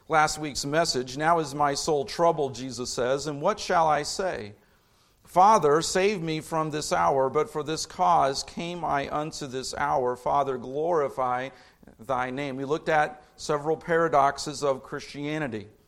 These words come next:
and we went through those and how death preceded glorification, a paradox. How can death be then bookended with glorification?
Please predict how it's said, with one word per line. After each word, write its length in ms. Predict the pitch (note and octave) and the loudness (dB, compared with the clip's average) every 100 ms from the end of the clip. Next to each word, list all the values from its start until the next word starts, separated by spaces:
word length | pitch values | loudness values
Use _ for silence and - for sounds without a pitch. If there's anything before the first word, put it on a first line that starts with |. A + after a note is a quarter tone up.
| _ _ _ _ _ _ | _ _ _ _ _ _
and 80 | G2 | -12
we 120 | A2+ | -6
went 260 | B2+ C#3+ C#3+ | -4 -4 -4
through 240 | D3+ D#3+ | -2 4
those 540 | D3+ C3+ D3+ - - - _ _ _ _ _ _ _ _ G#2 | 6 8 6 0 -6 -10 _ _ _ _ _ _ _ _ -18
and 120 | A2 | -6
how 400 | B2+ C3 C3 A2 - _ _ _ _ _ _ G#2 | 0 0 0 -6 -20 _ _ _ _ _ _ -4
death 520 | D#3 D3+ D#3 D#3 - _ _ _ _ | 4 6 6 2 -18 _ _ _ _
preceded 680 | - E3 D3 - E3+ D#3+ C#3 | -6 -6 -4 -4 -2 0 -2
glorification, 880 | C#3 D#3 D#3 D#3+ - E3 D#3 - B2 | 2 4 4 2 -2 -2 -2 -4 -6
a 60 | |
paradox. 680 | A#2+ E3+ D#3+ C#3+ A#2+ A#2 - | -4 2 2 4 2 2 0
How 200 | D3 D3+ | -2 -2
can 280 | - D3 B2 | -4 -8 0
death 520 | D#3 C#3 C3 - - - _ _ _ _ _ _ _ _ _ _ _ _ _ G#2 | 4 6 6 2 -10 -20 _ _ _ _ _ _ _ _ _ _ _ _ _ -12
be 440 | C#3+ C#3+ C#3 C#3 _ _ _ _ _ _ | -8 -6 -6 -10 _ _ _ _ _ _
then 440 | C#3+ D3 C#3 C#3 - _ _ _ _ - | -2 -2 -4 -8 -14 _ _ _ _ -4
bookended 560 | D#3+ E3+ D3+ C3 C#3 C#3 | -2 0 -2 0 0 0
with 240 | C#3 C3+ | -2 -2
glorification? 880 | C#3+ D3+ D3 D3 - F3+ E3+ - F2+ | 0 2 2 -2 -2 -2 -2 -8 -14